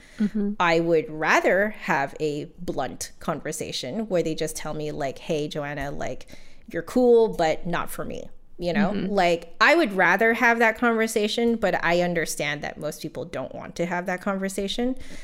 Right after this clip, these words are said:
Speaker 2: Um, and what happened a lot in the lessons leading up to being ghosted is, um,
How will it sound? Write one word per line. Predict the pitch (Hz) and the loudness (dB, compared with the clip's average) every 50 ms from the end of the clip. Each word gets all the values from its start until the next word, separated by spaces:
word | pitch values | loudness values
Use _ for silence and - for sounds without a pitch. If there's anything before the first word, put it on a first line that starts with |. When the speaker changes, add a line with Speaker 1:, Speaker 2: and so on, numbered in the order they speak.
| - - - - - | -10 -10 -10 -10 -6
Speaker 2:
Um, | - - 185 170 165 160 151 156 160 170 - - - - - - | -2 0 0 2 2 0 0 -2 -4 -8 -10 -12 -16 -10 -2 2
and | 233 247 254 254 254 247 247 240 233 240 - - - - - | 4 4 6 6 6 4 4 2 2 -2 -6 -14 -20 -16 -10
what | - 226 247 254 247 | 0 4 4 4 6
happened | - 302 - - 427 403 370 | 4 2 0 0 0 2 2
a | 339 | 2
lot | 233 202 185 175 160 170 - - | 4 4 4 4 4 4 2 2
in | 185 180 | 0 0
the | 175 170 | 0 0
lessons | 165 170 156 - - 180 165 170 - 185 | 0 0 0 0 0 -2 -2 -4 -4 -2
leading | 180 180 180 175 170 160 | -2 -2 -2 -2 -2 -2
up | 156 151 151 - | -2 -2 -4 -4
to | - 147 | -6 -8
being | 120 - 151 147 147 147 | -6 -6 -6 -6 -8 -8
ghosted | - 110 95 - - - - 214 214 226 247 247 269 262 - - - - - | -6 -6 -6 -6 -8 -6 -4 -2 0 2 2 0 0 -4 -6 -12 -20 -8 -2
is, | - 185 175 165 165 160 160 160 160 165 - - - - - | 0 4 4 6 6 4 2 0 -2 -6 -10 -12 -14 -8 -4
um, | 160 160 160 160 156 156 151 147 175 | -2 -2 0 -2 -2 -4 -4 -6 -8